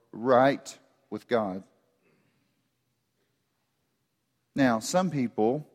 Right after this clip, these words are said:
in the audience listening to this maybe for the first time, or some that would hear it, when they begin to share the gospel throughout the world, might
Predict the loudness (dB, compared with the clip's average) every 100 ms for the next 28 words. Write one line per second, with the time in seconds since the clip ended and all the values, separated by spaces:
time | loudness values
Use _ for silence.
0 | -6 -4 0 0 2 2 2 0 -4 -6
1 | -10 -12 -12 -16 _ _ _ _ _ _
2 | _ 2 2 2 -2 -2 -2 0 0 -2
3 | -2 0 0 0 0 0 0 -2 -2 -6
4 | -4 -2 -2 -4 -8 -14 _ _ _ _
5 | _ 2 4 4 2 2 2 4 2 4
6 | 4 2 0 0 0 0 -6 _ -8 -4
7 | -2 -2 -4 -2 -4 -2 0 0 0 0
8 | 2 2 0 -4 -4 0 2 2 0 -8
9 | -20 _ -4 0 2 4 4 2 2 0